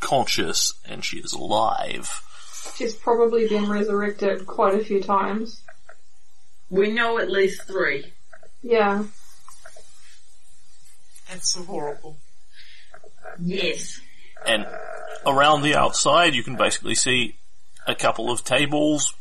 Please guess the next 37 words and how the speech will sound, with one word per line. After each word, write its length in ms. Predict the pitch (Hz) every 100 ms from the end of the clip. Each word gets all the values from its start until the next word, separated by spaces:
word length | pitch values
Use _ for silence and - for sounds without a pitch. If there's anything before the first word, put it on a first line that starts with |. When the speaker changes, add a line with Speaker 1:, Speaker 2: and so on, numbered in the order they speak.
| -
Speaker 1:
covered 280 | 113 113 117
in 280 | 117 113 101 - - -
but 180 | 104 101
what 140 | 110 123
are 140 | 117
quite 300 | - 113 104
literally 520 | 113 - 104 123 117 - -
torture 360 | - 101 - 104
implements 440 | 123 127 113 120
and 120 | 113 98
things, 340 | 113 135 120
a 80 | 117
fire 460 | - 92 104 110
that 160 | 107 95
is 80 | 95
stoked 460 | - - 110 - 92
and 160 | 95
ready, 360 | 98 110 123 131 - - - -
an 80 | 107 85
Iron 380 | 95 107 107 98
Maiden 340 | 95 113 113
over 280 | 101 101 98
in 80 | 101
the 60 |
corner. 420 | - 107 113 139 - - - - - - - -
Speaker 2:
Mm. 340 | 254 240 247 - - - -
Oh, 160 | 233 240
where's 220 | 277 277
the, 140 | 277 254 247
oh, 200 | 311 240
is 100 | 240
that 140 | 262
what 140 | 277 269
the, 260 | 247 240 233
the 100 | 233
thing 280 | - 240
is? 380 | 233 233 226 -